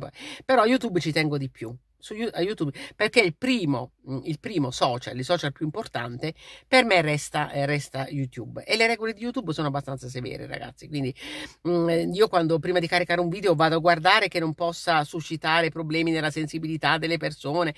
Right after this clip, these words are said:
di non parlare di avvenimenti tragici, di, ora non posso neanche fare i nomi, se no non mi fanno neanche caricare sto video, insomma,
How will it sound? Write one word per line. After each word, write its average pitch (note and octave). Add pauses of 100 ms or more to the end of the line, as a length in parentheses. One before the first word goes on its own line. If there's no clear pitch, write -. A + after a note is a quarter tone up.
(300)
di F3+
non G3
parlare F3
di F3
avvenimenti F3+
tragici, E3
di, E3+
ora F3
non F3+
posso E3+
neanche G3
fare G3+
i -
nomi, A#3+
se F#3+
no F#3+ (280)
non G3+
mi G#3+
fanno G#3
neanche G3+
caricare G3+
sto G#3
video, G3
insomma, F3